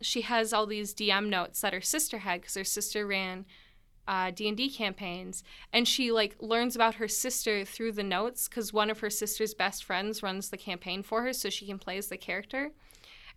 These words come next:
And she, like, she learns about, like, all the people who are bullying her. She learns that her sister was, uh, gay. She learns that her, like, all this stuff about her. And I saw that play, and I was like,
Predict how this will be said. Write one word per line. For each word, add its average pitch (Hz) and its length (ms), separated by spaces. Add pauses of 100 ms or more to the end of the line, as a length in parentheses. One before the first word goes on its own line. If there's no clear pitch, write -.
And 233 280
she, 247 220
like, 208 260 (220)
she - 240
learns 233 320
about, 220 220
like, 208 120
all 208 120
the 185 80
people 214 240
who 208 80
are 196 80
bullying 302 600
her. 269 380 (240)
She - 160
learns 233 300
that 226 100
her 208 100
sister 208 540
was, 190 500
uh, 185 380
gay. 311 440
She 277 180
learns 220 260
that 208 100
her, 202 140
like, 233 240
all 311 180
this 285 240
stuff 233 280
about 202 340
her. 185 320 (460)
And 226 420 (380)
I 247 80
saw 269 320
that 247 180
play, 214 380
and 214 120
I 208 60
was 214 140
like, 220 240